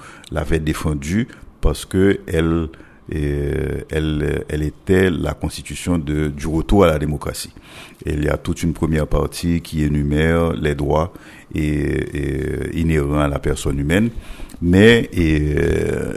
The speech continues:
elle inclut également dans son préambule, donc, et fait sienne, et le préam-, le, la Déclaration universelle des droits de l'homme. Donc, euh, c'est le, le grand mérite de cette, de cette constitution.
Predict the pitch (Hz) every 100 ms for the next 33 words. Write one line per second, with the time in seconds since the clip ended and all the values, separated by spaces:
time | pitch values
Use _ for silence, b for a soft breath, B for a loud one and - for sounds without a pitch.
0 | - 78 80 - 85 78 - 95 104 82
1 | 76 76 76 85 78 - 78 82 76 73
2 | 98 131 113 80 73 - 95 - 78 -
3 | - 87 85 110 180 B B B B -
4 | 82 80 78 76 80 80 - 87 82 78
5 | - 80 76 73 73 78 80 - 80 76
6 | - 101 80 73 76 92 76 73 71 69
7 | - - B B B - 90 98 95 -
8 | 82 78 76 - 92 85 82 80 76 73
9 | 71 67 67 69 76 80 85 87 76 85
10 | - - - 80 71 69 69 69 - 73
11 | - 78 69 67 65 73 80 - - -
12 | - -